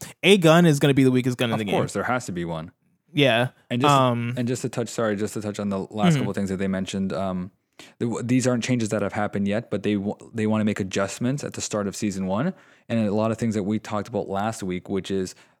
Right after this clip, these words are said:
Speaker 2: essentially the hitbox sizes. So they're looking at redu-, re-, reducing them and optimizing them for Caustic, Pathfinder, and Gibraltar.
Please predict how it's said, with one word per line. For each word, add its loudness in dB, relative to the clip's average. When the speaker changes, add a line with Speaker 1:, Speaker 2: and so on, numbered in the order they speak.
Speaker 2:
essentially -2
the -4
hitbox -6
sizes. -6
So -4
they're -4
looking -4
at -2
redu-, -4
re-, -6
reducing -4
them -2
and -6
optimizing -4
them -4
for -4
Caustic, -4
Pathfinder, -4
and -8
Gibraltar. -6